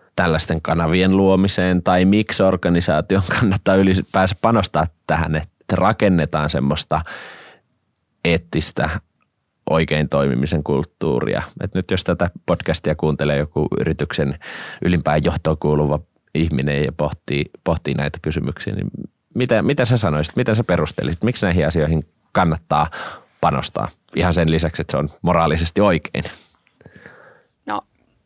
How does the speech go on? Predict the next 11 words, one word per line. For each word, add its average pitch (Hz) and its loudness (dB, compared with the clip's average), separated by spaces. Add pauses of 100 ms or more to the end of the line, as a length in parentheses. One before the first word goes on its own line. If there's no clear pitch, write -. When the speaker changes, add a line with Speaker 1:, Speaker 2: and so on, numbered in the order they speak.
(100)
Speaker 2:
kyllä 202 0
mä 208 2
ainakin 208 0
uskon, 170 -2
että - -4
organisaation 175 -2
niin - -6
kuin, 175 -4 (340)
niin 165 -2
kuin 180 0
menestys 202 0